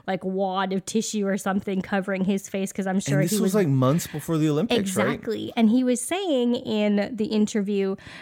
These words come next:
Speaker 1: that, um, he was obviously scared and, you know, wasn't sure what was gonna happen. But he was saying, "You know what? If I'm gonna go back out there, I'm saying yes to the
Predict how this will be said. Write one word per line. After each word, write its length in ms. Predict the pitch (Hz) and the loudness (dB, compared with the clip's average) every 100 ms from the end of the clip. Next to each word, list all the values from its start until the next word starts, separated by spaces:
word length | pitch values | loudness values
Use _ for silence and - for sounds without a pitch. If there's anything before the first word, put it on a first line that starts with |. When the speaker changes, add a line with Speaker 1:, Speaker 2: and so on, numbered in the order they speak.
| - | -12
Speaker 1:
that, 600 | 202 202 190 190 - - | -4 2 4 2 0 -6
um, 540 | 220 180 180 180 190 190 _ _ - | -2 -2 -2 -2 -2 -4 _ _ -2
he 100 | 233 | 0
was 120 | 220 | 0
obviously 480 | 196 202 226 - 302 | 0 0 0 -2 -2
scared 600 | - - - - 196 262 - | -4 -8 -10 -6 -6 -6 -6
and, 720 | 190 190 185 180 180 185 180 - - | -4 0 0 0 -2 -2 -4 -8 -14
you 160 | - 190 | -6 -4
know, 320 | 175 185 - | -2 -4 -8
wasn't 880 | - - - - 78 190 196 190 190 | -14 -16 -18 -16 -8 -4 -2 0 -2
sure 280 | - 208 190 | -4 -2 -2
what 160 | 180 208 | -2 -4
was 140 | 196 | -6
gonna 160 | - 190 | -4 -4
happen. 520 | 185 175 - 180 180 - - - - | -4 -6 -4 -2 -4 -6 -16 -20 -12
But 440 | 175 214 190 190 - | -6 -2 0 -2 -6
he 180 | - 220 | -2 2
was 180 | 214 214 | 2 0
saying, 360 | 196 185 180 | -2 0 0
"You 120 | 190 | 2
know 140 | 196 190 | 2 2
what? 320 | 190 220 - - _ | -2 -4 -6 -12 _
If 200 | 202 190 | -2 -2
I'm 240 | 190 190 | 0 0
gonna 240 | 220 220 226 | 2 2 2
go 180 | 214 208 | 2 0
back 300 | 202 196 214 | 0 -2 -2
out 220 | 202 208 | -4 -4
there, 360 | 202 190 185 - _ | -6 -4 -6 -12 _
I'm 300 | 190 190 202 | 0 2 2
saying 460 | 208 220 202 196 196 | 0 0 0 0 0
yes 400 | 202 170 170 - | 0 -2 -4 -8
to 140 | 202 | -6
the 180 | 190 | -4